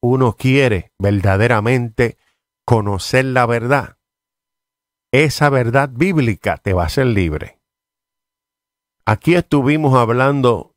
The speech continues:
también de dónde viene, alabado el nombre del Señor, y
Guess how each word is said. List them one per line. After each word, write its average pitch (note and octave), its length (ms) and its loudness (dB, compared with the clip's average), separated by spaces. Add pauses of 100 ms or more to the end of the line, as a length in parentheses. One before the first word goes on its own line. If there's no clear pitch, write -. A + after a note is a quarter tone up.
también A2+ 680 -2 (640)
de G#2+ 260 0
dónde D3 500 0
viene, B2 600 -2 (640)
alabado G#2+ 500 2
el A#2 100 -2
nombre B2 340 0
del A#2 180 0
Señor, B2 640 0 (1300)
y B2 680 0